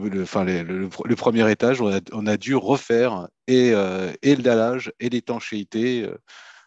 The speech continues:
euh, en, en, en totalité. Après, dans les, dans les chantiers là, euh, qui se, se profilent, là, on va rénover, euh, euh,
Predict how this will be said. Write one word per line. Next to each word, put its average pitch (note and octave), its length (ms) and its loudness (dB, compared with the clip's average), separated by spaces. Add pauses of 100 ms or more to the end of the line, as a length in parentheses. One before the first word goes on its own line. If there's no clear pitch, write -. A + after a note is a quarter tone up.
(200)
euh, D2+ 640 -4 (120)
en, A2 320 2
en, A2+ 200 -2
en A#2+ 140 0
totalité. A2 600 -2 (560)
Après, B2 400 2
dans G#2+ 140 0
les, G2+ 240 2
dans G2+ 140 -4
les G2+ 140 -2
chantiers A#2+ 460 0
là, G#2+ 200 4
euh, F2+ 300 -2 (340)
qui - 140 -10
se, G2 300 -2
se - 200 -8
profilent, C3+ 500 0
là, A2+ 200 6
on A2+ 180 -2
va F#2+ 340 4
rénover, A2 720 0
euh, F#2+ 320 -6 (640)
euh, C2 140 -14